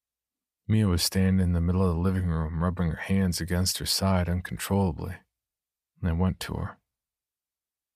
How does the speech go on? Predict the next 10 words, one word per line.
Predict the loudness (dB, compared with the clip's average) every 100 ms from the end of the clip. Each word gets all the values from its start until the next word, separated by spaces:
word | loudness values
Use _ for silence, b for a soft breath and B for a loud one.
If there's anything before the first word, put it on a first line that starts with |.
| _ _ _ _ _ _ -2
"Something | 0 2 4
wrong? | 4 6 6 4 0 _ _ _ _ _ _ _ 2
You | 2 2 _
said | -4 0 2 2
you |
wanted | 4 4 4 2
this," | 0 2 0 -2 _ _ _ _ _ _ _ _
I | -10
told | -6 -4 -4
her. | -6 -8